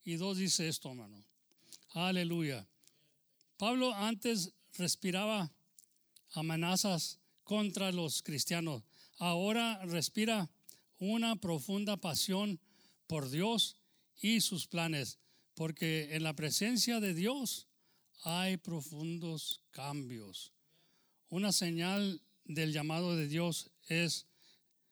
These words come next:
el profundo deseo, aleluya, de anunciar su nombre. Amén. Que no se nos olvide eso. Amén. Un corazón apaso-, apasionado, aleluya. Dice, "Por causa de esto los judíos",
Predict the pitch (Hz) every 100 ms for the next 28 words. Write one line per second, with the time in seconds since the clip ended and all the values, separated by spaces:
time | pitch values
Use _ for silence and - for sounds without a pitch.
0 | _ - 151 139 143 123 160 175 170 151
1 | 127 180 180 180 160 _ _ _ - -
2 | _ _ - 143 151 139 147 147 147 143
3 | - _ _ - _ - 135 131 120 -
4 | 151 135 143 117 104 98 87 92 - -
5 | 110 127 156 147 _ _ - _ - 147
6 | 139 151 123 123 147 135 127 - - 117
7 | 185 180 _ _ - - - - 156 156
8 | 156 131 156 151 - 120 135 - 131 120
9 | 117 127 123 151 139 _ _ _ _ _
10 | _ - 127 123 143 147 135 _ _ _
11 | _ _ 151 147 - 151 143 131 - _
12 | _ _ _ _ _ _ _ - 175 156
13 | 196 202 220 220 214 185 202 185 156 165
14 | 156 214 196 151 -